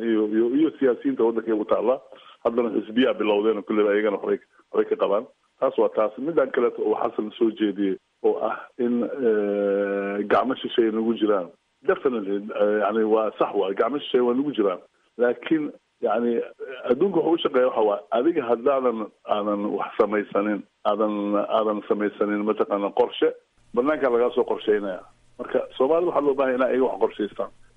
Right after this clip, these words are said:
Oo, dabcan, gacmo shisheeye waa nagu jiraan. Hataa arrintan hadda aan, aan maalmahan ka soo faraxalanay oo, oo, mataqaana, Professor Jawari, eh, iyo ka horbo, gacmo shisheeye waa nagu jireen.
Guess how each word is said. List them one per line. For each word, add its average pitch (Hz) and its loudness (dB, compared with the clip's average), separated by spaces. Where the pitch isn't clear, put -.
Oo, 165 -6
dabcan, 127 0
gacmo 120 0
shisheeye 127 2
waa 113 2
nagu 117 -4
jiraan. 98 -2
Hataa 139 0
arrintan 135 0
hadda 127 0
aan, 113 -4
aan 117 -2
maalmahan 117 0
ka - -10
soo 113 2
faraxalanay 104 0
oo, - -2
oo, 101 -6
mataqaana, 101 0
Professor 101 -4
Jawari, 110 2
eh, 107 -2
iyo 110 4
ka 156 0
horbo, 113 -2
gacmo 123 -2
shisheeye 113 0
waa 104 2
nagu 107 -4
jireen. 95 -4